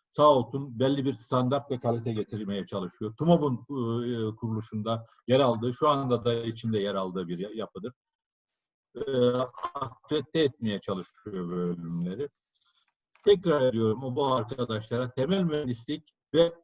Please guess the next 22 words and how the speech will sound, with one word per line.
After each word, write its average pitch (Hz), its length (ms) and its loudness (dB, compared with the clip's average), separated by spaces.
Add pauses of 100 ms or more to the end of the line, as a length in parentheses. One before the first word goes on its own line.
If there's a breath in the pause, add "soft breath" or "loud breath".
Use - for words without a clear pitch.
(260)
olabildiğince 170 840 4
kadrolara 151 1000 2
da 120 220 0
baka-, 117 560 -2
öğretim 156 640 2
kadrolarına 120 600 0
bakarak, 127 580 -4 (300)
e, 113 40 -4
bölümlerini 123 760 2
seçmeye 113 440 -2
çalışsınlar. 110 720 -4 (160)
Mühendislik 127 600 -2
seçeceklerse 113 880 -4 (120)
bunu 127 140 -2
ifade 107 340 -2
etmek 98 240 -6
istiyorum. 110 360 -4
Daha 160 180 2
sonrasında 131 680 -4 (520)
bu 196 140 0
diplomalara 160 600 2
sahip 139 420 0